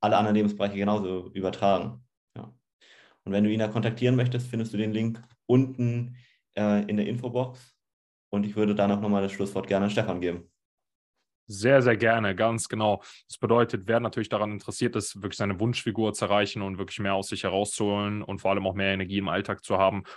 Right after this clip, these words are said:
Speaker 2: ohne vor allem, dass irgendwie das Business darunter leidet, der kann mich natürlich sehr, sehr gerne kontaktieren. Am besten über Social Media schlage ich da immer vor. Das bedeutet, schreibt mir einfach privat direkt eine Nachricht über Instagram, über Facebook und dann,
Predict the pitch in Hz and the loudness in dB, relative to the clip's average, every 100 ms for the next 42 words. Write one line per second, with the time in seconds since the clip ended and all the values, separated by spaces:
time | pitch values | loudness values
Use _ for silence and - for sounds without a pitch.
0 | - _ - 185 160 131 123 123 120 107 | -20 _ 4 6 6 6 4 4 2 -2
1 | - 101 101 90 95 113 131 - 101 104 | -4 -6 -4 -6 0 2 2 -2 -2 -2
2 | 101 101 98 101 98 - - - 95 110 | -2 2 4 2 -2 -4 -16 -10 -2 -2
3 | 101 98 101 90 104 101 95 92 95 - | 0 -2 -2 2 2 2 0 0 -2 -6
4 | 92 90 - 113 110 92 90 107 110 90 | -4 -4 -2 0 0 0 -2 -4 -6 -4
5 | 90 95 87 - 101 110 107 101 - 98 | -4 -4 -6 -6 -4 0 2 2 0 -4
6 | 92 95 95 92 - 87 - - 92 85 | -4 -6 -4 -4 -2 -4 -4 -4 -4 -4
7 | 87 - 95 95 95 - 113 135 143 117 | -6 -4 -4 -4 -6 -4 0 2 2 0
8 | 120 - - - _ 104 110 127 110 - | -2 -4 -16 -20 _ -2 0 0 -4 -6
9 | 98 104 127 123 101 104 104 104 - - | -4 -4 -2 -2 2 2 2 -4 -8 -20
10 | - - 135 120 - 98 - 104 92 - | -20 -2 2 2 2 0 0 -4 -4 -8
11 | _ - - 104 101 98 95 92 98 92 | _ -20 -6 2 6 6 2 -4 -4 -2
12 | 92 95 95 | 0 0 -6